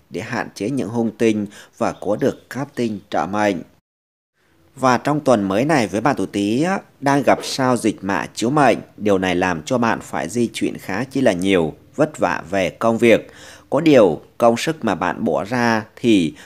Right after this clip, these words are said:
mới có được thành quả thu về, đó là điều dĩ nhiên. Và với bạn tuổi Tý, bạn cũng đừng quá lo lắng, bởi bạn cứ làm hết sức mình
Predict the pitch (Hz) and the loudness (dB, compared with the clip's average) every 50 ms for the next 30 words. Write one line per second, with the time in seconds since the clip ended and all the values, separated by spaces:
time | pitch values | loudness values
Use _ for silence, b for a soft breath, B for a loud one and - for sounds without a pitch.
0 | B B - 101 107 123 - - 160 151 139 110 - - - 104 92 82 76 _ | B B -4 -2 -2 -2 0 0 0 2 2 2 2 0 -8 -8 -8 -8 -10 _
1 | - 87 87 76 73 - - 127 117 101 113 101 98 90 80 71 67 - _ - | -6 -4 -4 -4 -4 -6 -6 -6 -2 0 2 4 4 4 2 0 -6 -10 _ -10
2 | 80 85 95 120 156 151 120 95 90 98 98 87 80 76 76 76 85 95 87 98 | -4 -2 0 0 0 0 -2 0 0 2 2 2 0 -2 -6 -4 -4 -2 -2 0
3 | 123 135 131 131 117 110 104 95 B B B B B B B - 123 120 120 113 | 2 4 6 6 6 4 0 -2 B B B B B B B 0 2 4 4 4
4 | 104 90 - - - - - 113 - 151 139 110 104 98 90 - - 101 98 107 | 2 2 -2 -6 -12 -6 -4 -2 2 2 2 2 0 -2 -2 -2 -2 0 0 2
5 | 139 175 196 B B B B B - 202 180 - - 90 82 95 117 117 104 87 | 0 0 -2 B B B B B -4 -4 -4 -2 -4 -4 0 2 2 2 2 2
6 | 78 78 - 90 101 123 143 139 131 117 107 101 104 110 139 180 196 - _ - | -4 -6 -6 -4 -2 0 2 4 4 4 2 0 -2 -2 -4 -6 -6 -10 _ -2
7 | - 101 90 98 110 82 - - - 98 110 135 131 110 87 80 104 135 135 - | 0 0 0 2 0 -2 -2 -6 -8 -6 -2 0 0 0 0 -2 -6 -8 -6 -4
8 | - - - 160 - - 120 113 110 101 90 80 76 | -4 -4 -4 -4 -4 0 4 4 4 4 4 0 -6